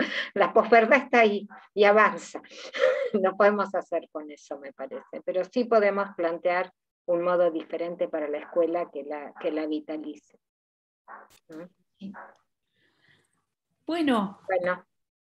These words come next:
Speaker 2: agradecidísimos entonces por escucharte, eh, hermosa la, la exposición, riquísima la conversación y, eh, seguimos entonces,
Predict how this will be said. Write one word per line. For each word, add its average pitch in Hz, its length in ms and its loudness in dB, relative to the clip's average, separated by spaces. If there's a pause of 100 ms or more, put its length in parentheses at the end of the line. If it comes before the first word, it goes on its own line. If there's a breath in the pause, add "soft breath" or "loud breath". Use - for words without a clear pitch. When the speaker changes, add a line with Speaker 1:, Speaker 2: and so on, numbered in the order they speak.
Speaker 2:
agradecidísimos 233 1300 0
entonces 220 800 -4
por 190 220 -4
escucharte, 233 1040 -2 (160)
eh, 175 500 -10
hermosa 202 760 -4
la, 170 960 -8 (180)
la 180 200 -8
exposición, 233 1120 -2
riquísima 208 840 -6
la 175 440 -4
conversación 202 920 -2 (520 loud breath)
y, 214 500 -4
eh, 175 520 -6
seguimos 175 600 -6
entonces, 180 720 -8